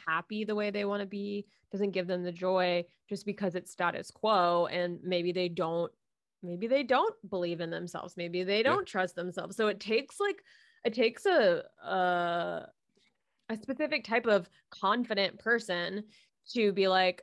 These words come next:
Speaker 1: "Oh, you know what? I'm actually gonna do my own thing and I'm not gonna do this status. Like, I'm gonna make a pivot." Pivoting
Speaker 2: Yeah.
Speaker 1: seems to be, like, a common thing in interviewing people for this podcast.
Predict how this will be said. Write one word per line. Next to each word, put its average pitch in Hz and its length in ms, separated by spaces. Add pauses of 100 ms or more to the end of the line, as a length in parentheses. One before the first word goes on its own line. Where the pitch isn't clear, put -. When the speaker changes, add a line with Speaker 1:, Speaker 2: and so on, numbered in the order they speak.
(120)
Speaker 1:
"Oh, 196 240
you 185 140
know 190 100
what? 190 160
I'm 196 160
actually 392 380
gonna 370 240
do 233 200
my 180 260
own 180 180
thing 175 220
and 175 80
I'm 175 140
not - 260
gonna - 180
do - 160
this - 220
status. - 280
Like, 202 220
I'm 185 100
gonna 185 120
make 175 200
a 185 40
pivot." - 460 (260)
Pivoting 427 380
Speaker 2:
Yeah. - 80
Speaker 1:
seems 320 220
to 285 100
be, 247 120
like, 202 160
a 214 80
common 190 360
thing 170 240
in 180 80
interviewing 208 540
people 247 380
for 254 160
this 262 160
podcast. 269 580